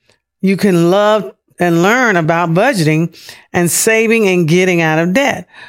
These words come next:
But it also shows you why all that has to be done with a spirit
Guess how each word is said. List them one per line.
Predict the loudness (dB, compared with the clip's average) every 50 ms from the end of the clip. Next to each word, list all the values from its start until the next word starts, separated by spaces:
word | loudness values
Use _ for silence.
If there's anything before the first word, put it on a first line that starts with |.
| -12 _
But | -2 0 0
it | 2 2
also | 0 0 -2 -2 -2 -2 -2 -2
shows | -2 -2 0 0 2 2 2
you | 2 2 0 2
why | 2 0 0 0 0 -2 -2 -2 -4 -4 -8 -12 -20 -20 _ _ _ _
all | -4 -2 0 0 0 0 0
that | 0 0 0 2
has | 2 2 2 0 0 -2 -4
to | -4 -2
be | 0 0 0 2
done | 2 2 2 2 0 0 0 -2 -4 -6 -10 _ _ _ _ _ _ -2
with | -2 -2 0 0
a | -2 -2
spirit | -2 -4 -2 0 0 2 2 2 0 -2